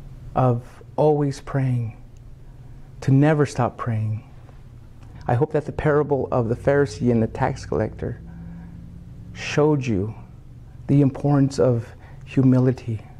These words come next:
that when you come before God, you've got to recognize who you really are in comparison to Him, and that because of His great love for you,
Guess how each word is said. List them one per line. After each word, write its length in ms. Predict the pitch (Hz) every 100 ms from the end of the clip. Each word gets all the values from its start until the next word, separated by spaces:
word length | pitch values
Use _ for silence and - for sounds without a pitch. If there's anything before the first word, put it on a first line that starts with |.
| - - - - - - -
that 100 | -
when 140 | - 139
you 80 | 131
come 320 | - 151 156
before 340 | 143 - 139
God, 320 | 127 135 135
you've 200 | 123 123
got 220 | - 127 -
to 100 | 135
recognize 760 | 123 123 - 123 117 120 113 - - - -
who 240 | - - 165
you 160 | 147
really 300 | 147 147 139
are 220 | 131 127 127
in 120 | 123
comparison 680 | 123 117 120 117 113 -
to 140 | 113 117
Him, 300 | 113 113 110 - - - - - - - - - -
and 180 | - 127
that 260 | 117 -
because 380 | - 127 - 135
of 100 | 127
His 160 | 123 120
great 220 | 123 120
love 220 | 113 113
for 140 | - 110
you, 260 | 107 107